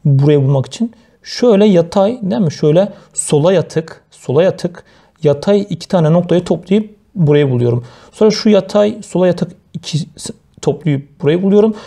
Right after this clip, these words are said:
O zaman bir ile üçü topladığım zaman da burayı bulmuş olacağım. Değil mi?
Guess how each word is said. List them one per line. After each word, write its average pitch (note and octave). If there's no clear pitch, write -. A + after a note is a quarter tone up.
O D3
zaman E3+
bir F3+
ile F3+
üçü F3+
topladığım F3+
zaman D#3+
da C#4
burayı D4
bulmuş D#3+
olacağım. B2+
Değil C#4+
mi? F#3